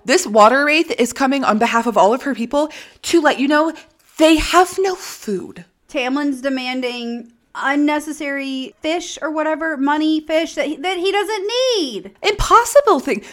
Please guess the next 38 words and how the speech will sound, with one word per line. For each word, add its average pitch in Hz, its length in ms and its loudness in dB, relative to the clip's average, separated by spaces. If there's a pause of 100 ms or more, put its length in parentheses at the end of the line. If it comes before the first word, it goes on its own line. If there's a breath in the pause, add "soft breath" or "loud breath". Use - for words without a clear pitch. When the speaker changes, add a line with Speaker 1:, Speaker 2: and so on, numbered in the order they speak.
(140)
Speaker 1:
They 370 140 6
don't 330 280 6
have 392 260 -2
food. 349 540 -2 (240 loud breath)
They 339 100 2
literally 359 500 2 (280 loud breath)
don't 254 420 4 (140 loud breath)
have 240 320 2
food. 180 400 -4
They 240 380 4
are 208 160 2
starving. 196 720 0
And 233 220 0
what 214 200 6
do 277 140 2
they 277 160 6
want 277 240 2
them 277 180 2
to 269 80 0
do 294 320 0
is 214 140 -2
bring 254 240 2
them 247 160 4
gold. 240 280 6
Well, 226 160 4
listen, - 340 0
if - 40 -20
they 277 120 6
had 302 200 4
gold, 214 220 2
they'd 214 160 4
probably 226 260 2
be 233 80 -2
able 208 140 -2
to 185 40 -2
buy 165 140 6
themselves 196 380 -2
food. 196 260 2